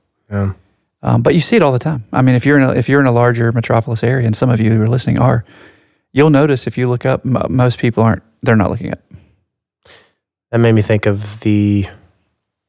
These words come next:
Speaker 1: article that was released about, and this is really sad, the twenty, uh, the young woman who took her life, the dietitian, or, uh, she, she was a, a food, y-, look it up,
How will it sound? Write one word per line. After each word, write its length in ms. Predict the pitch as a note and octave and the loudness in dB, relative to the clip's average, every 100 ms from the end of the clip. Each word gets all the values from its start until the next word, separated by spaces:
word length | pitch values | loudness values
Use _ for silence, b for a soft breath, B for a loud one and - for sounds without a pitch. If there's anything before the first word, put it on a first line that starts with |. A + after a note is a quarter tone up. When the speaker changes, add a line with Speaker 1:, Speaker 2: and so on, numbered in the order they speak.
| _ _ - | _ _ -4
Speaker 1:
article 480 | G#2+ G#2+ - A2+ G#2+ | 0 0 0 0 2
that 160 | G#2 | 0
was 160 | G#2 G#2 | -2 0
released 420 | G#2 G#2 G2+ - | 2 2 0 -2
about, 460 | G2 G#2 G2+ G2 - | -4 0 0 0 -4
and 100 | A#2+ | -6
this 160 | G#2 G#2+ | -6 -4
is 140 | G2+ | -2
really 180 | G#2 G2 | 0 0
sad, 400 | - G#2 G2+ G2+ | 0 0 0 0
the 120 | G2+ | -4
twenty, 600 | - G#2+ G#2 G#2 G2+ G2+ _ _ | 0 0 2 2 2 0 _ _
uh, 300 | - G2 F#2+ A2 _ _ | -6 -2 -2 -4 _ _
the 400 | - A1 G#1+ A2 | -18 -16 -8 -4
young 260 | G#2 G#2+ G#2 | 2 2 2
woman 300 | G#2 G#2 G2+ | 2 2 0
who 300 | F#2 G2+ G2+ | 0 0 -2
took 240 | G2 G#2+ - | -2 -2 0
her 120 | G2+ | 2
life, 380 | G2 G2+ G2+ - | 2 2 -2 -4
the 100 | G#2 | -2
dietitian, 800 | G2+ G2+ - A2 - A2 G#2+ G#2+ | 0 0 0 -2 0 2 2 2
or, 280 | G2 F#2 F2+ b b b b b b b b b b _ A2+ | 2 2 -2 b b b b b b b b b b _ -6
uh, 400 | A2 A2 A2 G#2+ - B _ | -2 -2 -2 -4 -8 B _
she, 340 | - A#2 G#2 - | -8 -2 -2 -2
she 340 | G2 - A#2 G#2+ | -8 -2 0 2
was 240 | G#2+ G#2 | 2 2
a, 220 | G#2 G2+ - _ _ _ _ _ - | 0 0 -4 _ _ _ _ _ -10
a 80 | G2 | -8
food, 560 | - A#2 A2 G#2+ G#2 - | 0 2 4 2 -2 -10
y-, 220 | A2+ - - | -14 -14 -8
look 300 | B2+ A#2+ A#2+ | -2 0 2
it 80 | |
up, 180 | A2 G#2 | 2 0